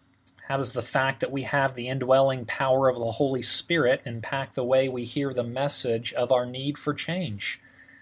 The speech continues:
And what does Christ's once for all and also continual redemption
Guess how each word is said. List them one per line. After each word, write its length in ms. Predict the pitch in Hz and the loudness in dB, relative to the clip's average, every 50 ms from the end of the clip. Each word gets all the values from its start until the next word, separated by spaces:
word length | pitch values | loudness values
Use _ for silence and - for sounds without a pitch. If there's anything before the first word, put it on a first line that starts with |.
| _ _ _ _ - | _ _ _ _ -10
And 140 | 123 123 127 | -8 2 4
what 200 | 139 175 170 175 | 4 4 4 4
does 160 | 180 160 - | 0 0 0
Christ's 720 | - - 160 143 139 135 139 143 - - - - - - | 0 2 4 4 4 4 2 -2 -4 -4 -4 -4 -4 -2
once 340 | 131 127 139 151 160 - - | 0 0 0 0 0 -2 -4
for 220 | - 160 151 123 | 0 0 2 4
all 400 | 117 117 113 110 113 120 127 123 | 6 6 6 8 8 6 4 4
and 80 | 113 117 | 2 0
also 380 | 120 127 123 - - 139 123 | 0 0 0 0 0 0 -2
continual 840 | 123 - 127 113 110 110 - - - 147 147 147 147 147 143 139 127 | -2 -4 -6 -6 -6 -6 -8 -6 -4 -4 -2 0 0 2 0 0 -2
redemption 760 | 120 120 117 120 117 117 107 - - 127 113 107 107 110 | -4 -4 -4 -4 -6 -6 -8 -8 -6 -4 -4 -4 -4 -6